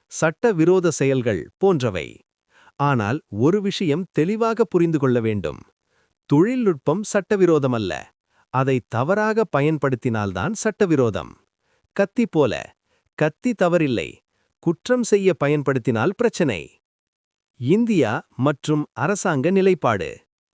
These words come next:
இந்தியாவை பொறுத்தவரை கிரிப்டோ நாணயங்களுக்கு தடை இல்லை. வணிகம் செய்ய அனுமதி உள்ளது. வரி விதிக்கப்பட்டுள்ளது.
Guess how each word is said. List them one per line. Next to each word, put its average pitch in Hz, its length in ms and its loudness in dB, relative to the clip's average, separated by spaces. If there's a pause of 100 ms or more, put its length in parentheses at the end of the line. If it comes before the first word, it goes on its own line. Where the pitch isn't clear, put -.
(400)
இந்தியாவை 202 680 0
பொறுத்தவரை 123 720 -2 (360)
கிரிப்டோ 208 400 4
நாணயங்களுக்கு 147 920 0
தடை 190 280 2
இல்லை. 95 480 -2 (540)
வணிகம் 208 500 2
செய்ய 113 540 -2
அனுமதி 196 400 2
உள்ளது. 117 580 -2 (520)
வரி 175 420 2
விதிக்கப்பட்டுள்ளது. 135 1000 0